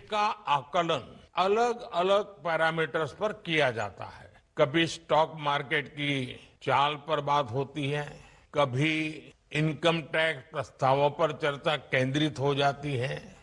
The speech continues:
सच्चाई ये है कि राष्ट्रीय बजट कोई short term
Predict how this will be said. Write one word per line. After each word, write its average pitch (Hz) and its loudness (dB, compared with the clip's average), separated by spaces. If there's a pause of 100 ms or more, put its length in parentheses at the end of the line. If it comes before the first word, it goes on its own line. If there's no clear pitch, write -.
(120)
सच्चाई 247 0
ये 190 0
है 117 -6 (300)
कि 127 2
राष्ट्रीय 165 2
बजट 160 -2 (320)
कोई 214 2
short 185 0
term 233 0